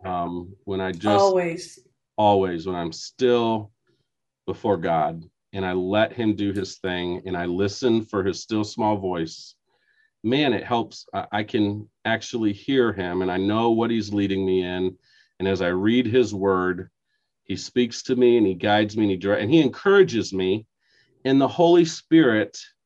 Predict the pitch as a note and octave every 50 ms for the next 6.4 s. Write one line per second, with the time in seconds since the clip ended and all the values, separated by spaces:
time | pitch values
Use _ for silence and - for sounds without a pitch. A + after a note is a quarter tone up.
0 | _ _ _ _ _ _ _ _ _ _ _ _ _ _ _ _ _ _ G#2 B2+
1 | B2+ B2+ B2 A2 B2 A2 G#2 B2 B2 A#2+ A#2 - - - A2+ G2+ A2 B2 A#2+ G#2+
2 | A2 A2 G#2 - - A2 A2 G#2+ - - A2 F#2+ G2 G2+ F#2+ F#2+ G2 G#2 G#2+ G#2
3 | G2+ G2 F#2 - - G2 G2 G2 F#2+ F#2 - - G#2 F#2+ F#2+ F#2+ - - F#2+ F2+
4 | E2 E2 - - _ _ _ _ _ _ _ _ _ - A#2 A#2 A2+ A2 A2 -
5 | - - A#2 B2 B2+ B2 - - A#2+ G#2+ F#2 A2 A2+ G#2+ F#2+ F#2+ G#2+ G#2 G2 F#2+
6 | F#2+ - - - - - _